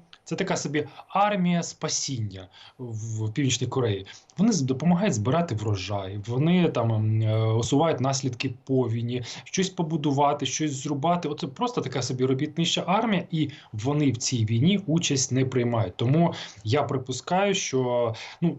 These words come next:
надзвичайно великих-великих партій від Північної Кореї, цих військових, до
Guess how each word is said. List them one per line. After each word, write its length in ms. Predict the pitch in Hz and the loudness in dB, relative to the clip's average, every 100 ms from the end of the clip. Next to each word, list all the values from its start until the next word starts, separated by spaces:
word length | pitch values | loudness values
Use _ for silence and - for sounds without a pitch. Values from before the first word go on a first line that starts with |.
| - | -2
надзвичайно 580 | 143 147 156 180 160 117 | 0 2 2 2 2 2
великих-великих 840 | 143 170 170 120 123 131 127 107 | 2 2 0 -6 -6 -6 -6 -12
партій 600 | - 139 127 110 107 101 | -2 0 0 -4 -10 -8
від 140 | 110 110 | -8 -8
Північної 520 | 117 123 117 - 110 | -6 -4 -4 -4 -4
Кореї, 360 | 120 139 214 190 | -2 0 0 0
цих 300 | 127 110 110 | -2 -4 -2
військових, 760 | 110 - 151 165 151 127 - 107 | -2 0 0 2 4 2 0 -2
до 500 | 104 123 120 113 | 2 2 4 4